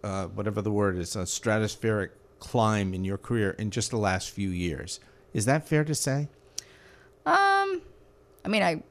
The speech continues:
Speaker 2: I guess so. I just
Speaker 1: 'Cause you
Speaker 2: keep
Speaker 1: work
Speaker 2: pushing.
Speaker 1: very hard.
Speaker 2: <laughs>
Speaker 1: Yeah.
Speaker 2: I don't know any other speed but go. I mean, my,
Speaker 1: Okay.
Speaker 2: my dad kinda taught me from a real young age to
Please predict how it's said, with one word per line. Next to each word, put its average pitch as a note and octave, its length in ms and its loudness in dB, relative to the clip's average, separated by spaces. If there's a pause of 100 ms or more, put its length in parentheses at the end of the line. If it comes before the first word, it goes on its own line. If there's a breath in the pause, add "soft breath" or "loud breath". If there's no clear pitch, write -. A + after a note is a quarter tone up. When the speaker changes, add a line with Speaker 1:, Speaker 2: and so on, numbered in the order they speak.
(140)
Speaker 2:
I D#3 140 0
guess B3 220 4
so. B2 380 4
I - 100 8
just C3 160 6
Speaker 1:
'Cause - 40 0
you C3 60 6
Speaker 2:
keep C3 80 8
Speaker 1:
work D3+ 140 12
Speaker 2:
pushing. C#3+ 180 12
Speaker 1:
very C3+ 180 12
hard. A2 320 8
Speaker 2:
<laughs> - 220 8
Speaker 1:
Yeah. A#3 300 12 (360 loud breath)
Speaker 2:
I G3+ 100 12
don't A3+ 160 12
know G#3+ 180 12
any G3+ 220 10
other F3+ 220 6
speed F#3+ 420 0
but - 260 2
go. D#3+ 360 8
I D#3 80 4
mean, E3+ 200 0
my, D#3+ 280 2
Speaker 1:
Okay. F#2 400 0
Speaker 2:
my F3+ 120 6
dad F3+ 340 12
kinda F#3 260 8
taught F3+ 300 10
me F3+ 140 2
from F#3 220 4
a F3 100 4
real F#3 240 8
young F#3 280 6
age F3+ 540 0
to F3 380 2